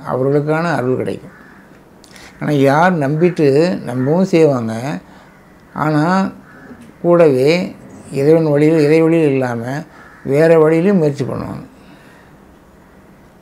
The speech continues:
அப்படி பண்ணும்போது கண்டிப்பாக இறைவனுக்கு திருப்தி கிடையாது. அவனே நம்பி மு-, அவனே நம்பி முழுமையா இருக்கணும்ல.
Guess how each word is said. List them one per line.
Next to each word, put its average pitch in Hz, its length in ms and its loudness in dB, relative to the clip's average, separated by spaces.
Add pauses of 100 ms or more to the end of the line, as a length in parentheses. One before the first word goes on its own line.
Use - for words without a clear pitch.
(560)
அப்படி 151 300 -2
பண்ணும்போது 151 640 -2 (160)
கண்டிப்பாக 131 600 -2 (1120)
இறைவனுக்கு 123 560 -2
திருப்தி 127 360 -6
கிடையாது. 107 320 -8 (120)
அவனே 127 340 -4
நம்பி 185 340 0
மு-, 147 160 -6 (720)
அவனே 127 340 -2 (100)
நம்பி 190 320 0 (760)
முழுமையா 208 400 4
இருக்கணும்ல. 156 480 2